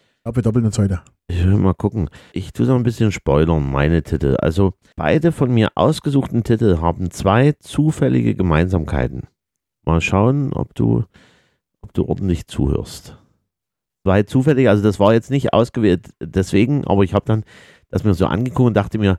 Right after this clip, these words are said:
Speaker 2: geht doch gar nicht, das gibt's doch gar nicht, dachte
Speaker 1: Also
Speaker 2: ich
Speaker 1: meine
Speaker 2: mir.
Speaker 1: Songs haben auch eine Gemeinsamkeit, meine beiden. Eine Gemeinsamkeit haben beide.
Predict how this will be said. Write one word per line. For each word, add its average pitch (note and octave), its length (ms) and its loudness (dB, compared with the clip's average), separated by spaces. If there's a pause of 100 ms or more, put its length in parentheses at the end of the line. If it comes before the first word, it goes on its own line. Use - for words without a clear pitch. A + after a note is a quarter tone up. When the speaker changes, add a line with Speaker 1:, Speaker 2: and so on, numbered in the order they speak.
(320)
Speaker 2:
geht C#2 180 -2
doch C2+ 100 -6
gar B1+ 160 -2
nicht, C2+ 160 -4
das - 140 -6
gibt's - 280 -2
doch - 160 -4
gar C#2+ 160 -2
nicht, - 220 -6
dachte C#2+ 100 -2
Speaker 1:
Also C3+ 140 0
Speaker 2:
ich B2 40 -4
Speaker 1:
meine D#3 200 4
Speaker 2:
mir. D#3 40 4
Speaker 1:
Songs D3 300 0
haben C3 140 0
auch C#3 260 0
eine C#3+ 240 2
Gemeinsamkeit, A2 640 0
meine G2+ 200 -4
beiden. F2 360 -6 (220)
Eine D3 200 -2
Gemeinsamkeit A#2+ 600 0
haben A2+ 120 -2
beide. F2+ 280 -6